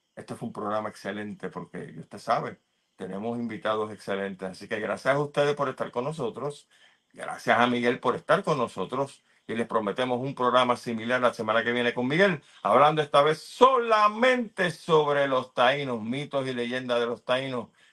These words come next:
que esto va a estar genial. Así que riéguelo, que la semana que viene vamos a estar de nuevo con ustedes hasta las, a las nueve de la noche a través de Sálvese Quien Pueda. Que pasen una excelente semana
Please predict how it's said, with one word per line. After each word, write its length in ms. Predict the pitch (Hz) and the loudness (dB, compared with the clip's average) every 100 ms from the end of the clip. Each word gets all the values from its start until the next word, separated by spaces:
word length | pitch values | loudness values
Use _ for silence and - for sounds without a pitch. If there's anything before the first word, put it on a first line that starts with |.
| _ - | _ -4
que 120 | 123 | -4
esto 200 | - 117 | -2 0
va 80 | 110 | 0
a 40 | |
estar 300 | - 110 107 | 0 -2 -2
genial. 380 | 104 95 90 85 | -6 -6 -6 -8
Así 220 | - 147 | -10 -6
que 260 | 147 110 _ _ _ | -4 -4 _ _ _
riéguelo, 800 | 101 143 277 269 254 202 - - - | -2 4 4 4 0 -2 -6 -12 -6
que 80 | 101 | -4
la 100 | 98 | -2
semana 380 | 110 120 139 | 0 2 2
que 140 | 131 131 | 0 -6
viene 120 | 135 | -4
vamos 140 | 127 | -4
a 40 | 120 | -4
estar 180 | 131 120 | -6 -6
de 80 | |
nuevo 180 | 120 120 | -4 -4
con 140 | 123 123 | -4 -8
ustedes 440 | 113 - 147 139 | -10 -8 -4 -4
hasta 200 | 113 107 | -6 -8
las, 380 | 98 95 - - - | -8 -10 -12 -20 -14
a 100 | 90 | -12
las 100 | 95 | -6
nueve 240 | 160 233 | 0 2
de 40 | 196 | 4
la 120 | 190 | 2
noche 420 | 226 220 170 - _ _ _ - | 0 -2 -6 -6 _ _ _ 2
a 180 | 196 170 | 4 4
través 340 | 139 127 139 | 2 0 -2
de 80 | 120 | -4
Sálvese 380 | 127 123 120 123 | -4 -4 -4 -6
Quien 160 | 117 | -8
Pueda. 200 | 107 95 | -6 -8
Que 120 | 90 95 | -6 -4
pasen 500 | 117 117 127 104 _ _ - | -4 -2 -6 -6 _ _ -2
una 200 | 156 147 | 0 0
excelente 420 | - 123 117 117 | -2 -4 -4 -6
semana 560 | 117 123 139 135 113 | -6 -2 0 0 -2